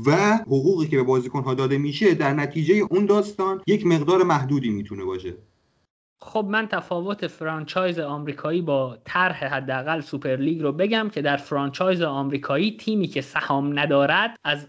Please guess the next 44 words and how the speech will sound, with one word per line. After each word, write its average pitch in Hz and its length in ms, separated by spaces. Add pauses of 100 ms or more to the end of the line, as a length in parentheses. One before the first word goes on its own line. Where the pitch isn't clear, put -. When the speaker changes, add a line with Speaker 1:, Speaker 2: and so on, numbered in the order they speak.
Speaker 2:
اتحادیه 156 720
نمی‌تونه 226 560
حتی 233 400
یک 214 380
بازی 175 280
با 202 80
این 190 140
تیم‌ها 180 320
بکنه، 254 420
ولی 190 540
توی 220 200
این 220 320
فرانچایزی 185 640
که 185 100
قرار 156 300
بود 151 140
تشکیل 165 360
بشه، 160 200
پنج 247 460
تیم 254 260
بدون 180 380
سهمیه 185 540
در 190 300
این 220 340
فرانچایز 170 580
وجود 160 320
داشتن 127 400
و 143 100
همین 262 440
به 202 80
من 208 220
این 214 120
فکت 208 320
رو 208 60
می‌ده 226 160
که 233 100
قرار 185 380
نیست 294 300
همه 165 220
چیز 151 260
طبق 156 280
فرانچایزهای 131 720
آمریکایی 120 520
باشه. 107 280